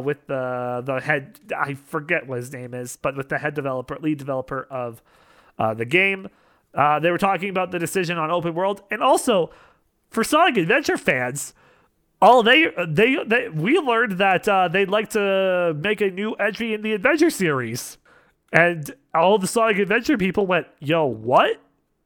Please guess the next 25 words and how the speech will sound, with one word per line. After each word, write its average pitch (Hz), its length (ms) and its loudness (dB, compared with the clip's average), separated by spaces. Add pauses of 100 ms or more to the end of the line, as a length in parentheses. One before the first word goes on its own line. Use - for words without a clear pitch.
(120)
And 139 520 2
that's 156 420 0
all 160 240 0
they 180 100 -2
got 185 240 -2
out 143 180 -2
of 127 100 -4
it. 127 220 -8
From 143 260 -6 (140)
they, 165 260 0
everything 226 460 0
else 233 180 0
was 165 140 -6
completely 202 540 -2
ignored, 131 440 -4 (360)
and 123 120 -6
that's 220 240 6
what 180 140 -2
started 196 280 -2
to 135 60 -10
trend 220 240 -4
on 220 120 -6
Twitter. 180 320 2
If 123 120 -6
you 196 500 -4